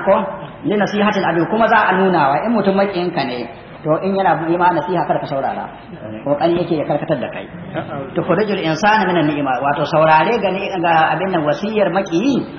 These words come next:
hidda mutum take yi daga ni'ima. Aw tusabbibul isyana, al-musabbibul lil khuruj min an-ni'ma, ko kuma yana ma hanya ne ka bi mugunya hanya don ya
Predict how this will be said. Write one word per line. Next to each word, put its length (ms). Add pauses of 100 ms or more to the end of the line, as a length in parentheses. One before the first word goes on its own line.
(120)
hidda 260
mutum 220
take 160
yi 100
daga 160
ni'ima. 300 (760)
Aw 160
tusabbibul 560
isyana, 480 (640)
al-musabbibul 480
lil 160
khuruj 380
min 100
an-ni'ma, 320
ko 160
kuma 560
yana 320
ma 160
hanya 400
ne 120 (360)
ka 160
bi 80
mugunya 320
hanya 320
don 160
ya 80